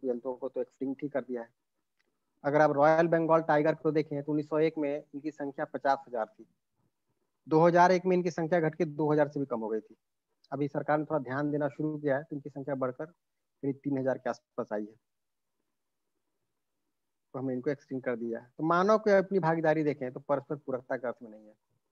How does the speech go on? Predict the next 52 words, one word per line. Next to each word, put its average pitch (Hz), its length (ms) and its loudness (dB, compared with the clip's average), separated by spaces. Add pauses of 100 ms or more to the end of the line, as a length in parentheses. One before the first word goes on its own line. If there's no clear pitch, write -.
(640)
तो 180 80 -4
पदार्थ 196 500 6
अवस्था, 185 400 4
प्राण 175 280 2
अवस्था, 180 320 2
जीव 170 280 0
अवस्था, 165 400 -2
ज्ञान 151 220 0
अवस्था, 160 300 -2
इन 151 80 -2
सब 151 180 -10
के 165 80 -8
लिए 160 100 -2
देखें 135 340 -8
तो 156 340 -6 (720)
ये 165 280 0
तीन 190 240 0
अवस्थाएं 170 420 0
जो 165 100 0
है 135 60 -2
ना, 147 160 -4
ये 160 140 -4
हमारे 147 400 0
लिए 127 280 -2 (100)
ज्ञान 127 220 -4
अवस्था 139 320 -8
के 143 80 -10
लिए 139 140 -8
पूरक 123 280 -4
है, 110 60 -20
समृद्धि 127 440 -8
कारक 110 360 -2
है। 110 60 -20 (920)
परंतु 185 280 2
मानव 170 380 4
जो 196 120 2
है, 123 180 0
जो 131 120 -4
ज्ञान 135 160 0
अवस्था 147 260 -4
की 147 80 -6
इकाई 131 320 0
है, 117 120 -2
समझ 165 420 -2
के 170 80 -4
अभाव 135 300 -6
में 135 200 -4
बाकी 135 340 -4
सब 151 100 -2
अवस्थाओं 131 420 -2
के 135 120 -8
लिए 117 200 -4